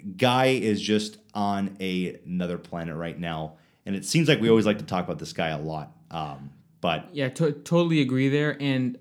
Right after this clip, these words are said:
Speaker 2: I-, I'll, I'll bring up a couple of things that I guess, I, I, this is actually from a tweet that I saw by S N Y T V. Um, these are just kind of some milestones DeGrom has reached so far this season.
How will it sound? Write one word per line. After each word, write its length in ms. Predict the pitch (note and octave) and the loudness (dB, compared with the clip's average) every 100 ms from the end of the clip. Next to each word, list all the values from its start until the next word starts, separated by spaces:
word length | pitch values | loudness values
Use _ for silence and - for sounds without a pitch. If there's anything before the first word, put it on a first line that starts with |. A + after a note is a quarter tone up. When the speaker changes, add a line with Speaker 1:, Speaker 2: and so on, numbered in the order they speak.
| - | -6
Speaker 2:
I-, 120 | C3+ | -4
I'll, 240 | D3 D#3 - | -2 -2 0
I'll 120 | E3 | 0
bring 180 | D#3+ G3+ | 2 2
up 80 | G3+ | 0
a 60 | |
couple 380 | E3 D#3+ D#3+ D#3 | 0 -2 2 2
of 160 | C#3 - | 0 0
things 380 | C#3 C#3 C#3+ C3+ | 2 4 2 2
that 180 | B2 - | -2 -2
I 120 | B2+ | -4
guess, 320 | B2+ B2+ B2+ - | 0 0 -2 -6
I, 180 | C3+ C3+ | -4 0
I, 40 | C#3 | 2
this 180 | C#3+ D3+ | 2 2
is 60 | D#3 | 0
actually 220 | C#3+ C#3+ | 0 -2
from 100 | C3+ | -4
a 40 | A#2+ | -6
tweet 300 | B2 C3 B2 | -4 -6 -4
that 100 | B2 | -4
I 60 | A#2+ | -4
saw 260 | - B2 | -4 -4
by 340 | B2 A#2+ A2+ A#2 _ _ _ | -2 -4 -6 -8 _ _ _
S 200 | B2+ B2+ | -6 -4
N 220 | C3 B2 | -4 -2
Y 180 | A#2+ A#2 | -2 -4
T 240 | A#2 B2 A#2 | -4 -6 -6
V. 380 | C3 C3+ C3+ C#3 - _ _ C3+ | -4 -2 -4 -8 -20 _ _ -6
Um, 460 | B2+ B2 A#2 A2 - _ - | -2 -2 -2 -6 -14 _ -4
these 200 | C#3 D3+ | -2 2
are 40 | |
just 140 | D#3+ D#3+ | 0 0
kind 160 | D#3 | 0
of 80 | C3+ | 2
some 180 | C#3 B2 | 2 2
milestones 580 | A2+ A#2+ B2+ - C3 B2 | 2 0 -2 -2 -4 -2
DeGrom 360 | A#2 A2+ A#2+ A#2+ | -6 -4 -4 -4
has 120 | A2+ | -4
reached 380 | A#2+ A#2+ - - | -4 -6 -8 -20
so 160 | - B2+ | -10 -8
far 180 | B2 A#2+ | -4 -4
this 200 | A#2+ A#2+ | -4 -8
season. 500 | - B2 B2 A#2+ A#2+ | -4 -2 -2 -4 -4